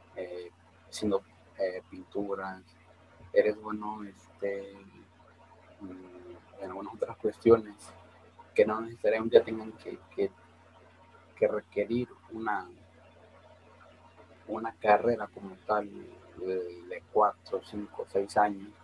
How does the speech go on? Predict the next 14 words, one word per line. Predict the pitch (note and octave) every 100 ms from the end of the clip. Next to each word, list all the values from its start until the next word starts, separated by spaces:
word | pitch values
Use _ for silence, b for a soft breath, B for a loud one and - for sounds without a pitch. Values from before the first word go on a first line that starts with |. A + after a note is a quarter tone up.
| - - - - - - -
eh, | G2 F#2+ F#2 F#2 F2 E2+ - - - - - - - - -
puedes | A#2+ C3 D3+
hacerlo, | - - C#3+ F3 - - - - - - - - - -
puedes | B2 B2+ B2+
hacerlo | - D3 D#3
y | A#2
puedes, | - A#2+ C3+ C#3+ B2+
este, | A2 - - G2+ F#2+ F#2 F2+ - - - - - - - -
realizarlo | G#2+ G#2 - G#2+ C3
a | B2+
la | G#2+
par | - A#2+ B2
de, | G#2+ G2 - -
de, | F#2+ F2+